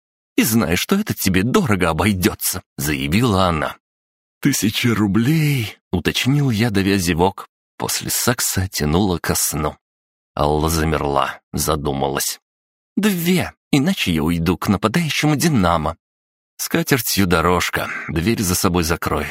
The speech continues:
нога ноет на сквозняке". Через несколько секунд входная дверь хлопнула.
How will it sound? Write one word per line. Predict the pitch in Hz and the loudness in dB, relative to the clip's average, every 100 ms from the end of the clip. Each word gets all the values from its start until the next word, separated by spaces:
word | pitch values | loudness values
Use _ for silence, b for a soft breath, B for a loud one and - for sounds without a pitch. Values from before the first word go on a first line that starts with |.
| - | -6
нога | 80 80 87 87 | -2 0 2 2
ноет | 82 78 73 | 2 2 0
на | 76 | -4
сквозняке". | - 76 73 71 67 - 67 - _ _ _ _ _ _ | -2 -4 -4 -4 -6 -8 -10 -12 _ _ _ _ _ _
Через | - 78 69 | -4 -2 0
несколько | 87 143 - 113 85 | 2 0 0 -2 -2
секунд | - - 104 110 82 | -4 -2 2 2 0
входная | - - 69 82 113 | -4 -4 0 0 2
дверь | 95 95 90 | 2 0 0
хлопнула. | - 73 85 - 78 71 62 | -2 2 2 0 -4 -4 -6